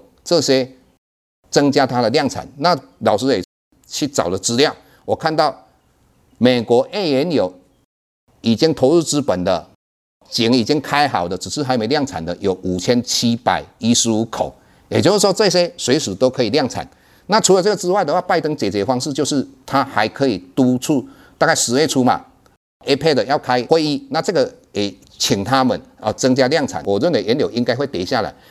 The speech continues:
那原油如果跌下来，相对的，我们对通膨的预期就会下降。那会下降的话，两年期的美国公债殖利率就会往下。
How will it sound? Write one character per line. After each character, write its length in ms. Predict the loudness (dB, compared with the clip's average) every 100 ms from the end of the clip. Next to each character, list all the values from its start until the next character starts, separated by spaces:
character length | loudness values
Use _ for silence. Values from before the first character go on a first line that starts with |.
| -2
那 120 | 2
原 160 | 2 4
油 120 | 4
如 80 | 4
果 80 | 2
跌 180 | 0
下 160 | -2 -2
来， 100 | 0
相 140 | 0 2
对 120 | 2
的， 160 | 2 -2 _ _ _ _
我 80 | -2
们 100 | 0
对 100 | 2
通 200 | 2 0
膨 140 | 0 -4
的 80 | -4
预 160 | -4
期 160 | -4 -2
就 200 | -2 -2 -6 _ _
会 120 | 2
下 180 | 2 0
降。 200 | -2 -4
那 160 | -2 2
会 120 | 2
下 200 | 0 0
降 180 | 2 2
的 80 | 2
话， 160 | 2 0 -14 _ _
两 200 | 0 0
年 180 | -2 -4
期 180 | -6 -2
的 140 | -2
美 200 | 0 -4
国 180 | 0 -2
公 280 | 0 -2 -2
债 160 | -4 -4
殖 120 | -2
利 200 | -2 -2
率 100 | -4 -10 _
就 180 | 2 4
会 160 | 2 -4 -4
往 260 | -4 -4 -6
下。 260 | -2 -2